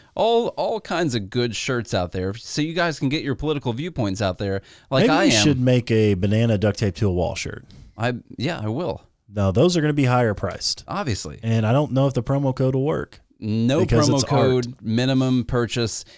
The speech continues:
Speaker 1: If you buy more than a hundred thousand dollars worth of product on that, we will do free shipping, though.
Speaker 2: Yeah.
Speaker 1: Yeah.
Speaker 2: Yeah. Free
Speaker 1: We'll promise
Speaker 2: shipping.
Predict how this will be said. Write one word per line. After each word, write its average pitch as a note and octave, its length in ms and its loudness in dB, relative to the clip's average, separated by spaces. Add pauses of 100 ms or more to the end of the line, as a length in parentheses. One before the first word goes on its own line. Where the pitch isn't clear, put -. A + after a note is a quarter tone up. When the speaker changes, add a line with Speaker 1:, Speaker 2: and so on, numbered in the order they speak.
Speaker 1:
If C3 160 -4
you D#3 140 0
buy E3+ 360 0
more D3 300 0
than C3+ 160 0
a A#2 40 2
hundred B2+ 400 -2
thousand A2+ 360 2
dollars G#2 360 0
worth G2 160 -4
of F#2 80 -10
product G2 380 0
on F#2+ 160 -4
that, G#2 300 0
we G#2 80 2
will C#3 280 2
do A#2 200 0
free G#2+ 200 -4
shipping, F2+ 360 -6
though. C#2 320 -16
Speaker 2:
Yeah. F#2+ 220 -2 (260)
Speaker 1:
Yeah. F#2+ 160 -6 (100)
Speaker 2:
Yeah. G2 220 -6 (140)
Free D3+ 180 0
Speaker 1:
We'll C#3 60 4
promise G#2+ 320 0
Speaker 2:
shipping. F2+ 180 -6